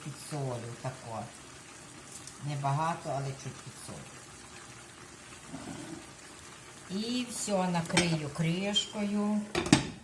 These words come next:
Потім ще його помішаю, а поки що тако. Так, все, в мене вже і морква, і цибулька, все протушене, все дуже гарно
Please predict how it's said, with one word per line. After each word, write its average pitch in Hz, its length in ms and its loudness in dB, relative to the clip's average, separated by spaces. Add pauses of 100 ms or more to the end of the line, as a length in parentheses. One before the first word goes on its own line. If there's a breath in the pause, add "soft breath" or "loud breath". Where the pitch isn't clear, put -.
(400)
Потім 285 360 0
ще 277 220 4
його 269 380 2 (520)
помішаю, 220 580 0
а - 40 -4
поки 233 340 -4
що 196 160 -6
тако. - 380 -6 (2250 loud breath)
Так, 220 180 6 (220)
все, 233 200 2
в 226 400 -2
мене 190 260 2
вже 180 360 0
і 196 140 -2
морква, 175 800 4 (480 loud breath)
і 202 140 0
цибулька, 196 800 0
все 185 280 2
протушене, 202 800 0
все 190 200 -4
дуже 170 280 -2
гарно 151 440 4